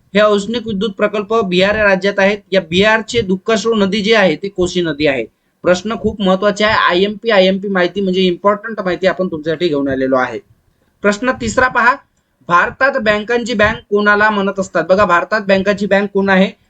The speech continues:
तर तिचं उत्तर आहे आरबीआय, म्हणजे आरबीआय या पद्धतीने सुद्धा आपण लिहित असतो आरबीआय.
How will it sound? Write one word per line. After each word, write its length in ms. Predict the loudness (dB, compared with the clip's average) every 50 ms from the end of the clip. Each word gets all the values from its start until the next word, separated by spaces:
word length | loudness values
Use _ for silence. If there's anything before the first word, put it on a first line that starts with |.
| _ _
तर 80 | -8 -8
तिचं 320 | -6 -6 -6 0 2 2
उत्तर 340 | 2 2 0 -2 0 2 2
आहे 100 | 4 4
आरबीआय, 600 | 4 2 2 2 0 -2 0 0 2 2 2 0 -2 -8 _ _ _ _ -4
म्हणजे 160 | -2 0 0
आरबीआय 880 | 0 2 2 2 2 2 0 -4 -4 -4 -2 0 0 2 2 2 2 2
या 120 | 0 0
पद्धतीने 520 | 0 -2 -4 -6 -6 -4 -2 -2 -2 -2 -4
सुद्धा 220 | -4 -2 0 0
आपण 200 | 0 0 0 0
लिहित 260 | 2 2 0 0 -2
असतो 200 | -4 -2 0 0
आरबीआय. 500 | 0 2 0 -2 -2 0 0 2 0 0